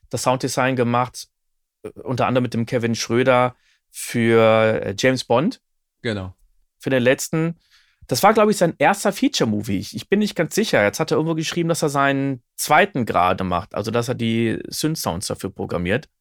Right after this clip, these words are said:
Speaker 1: Und ich glaub, die Sets dafür kosten um die dreißig Pfund.
Speaker 2: Manchmal
Speaker 1: Ja.
Speaker 2: sogar im Bundle. Also es empfiehlt sich, wenn so ein, jetzt zum Beispiel ist bald, glaub ich, nochmal Black Friday, November.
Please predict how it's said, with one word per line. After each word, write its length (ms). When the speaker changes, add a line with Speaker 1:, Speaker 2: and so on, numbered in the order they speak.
Speaker 1:
Und 220
ich 180
glaub, 340
die 140
Sets 380
dafür 400
kosten 480
um 140
die 140
dreißig 520
Pfund. 500
Speaker 2:
Manchmal 380
Speaker 1:
Ja. 80
Speaker 2:
sogar 200
im 180
Bundle. 440
Also 160
es 100
empfiehlt 380
sich, 240
wenn 180
so 220
ein, 160
jetzt 240
zum 140
Beispiel 260
ist 300
bald, 240
glaub 160
ich, 100
nochmal 200
Black 280
Friday, 480
November. 800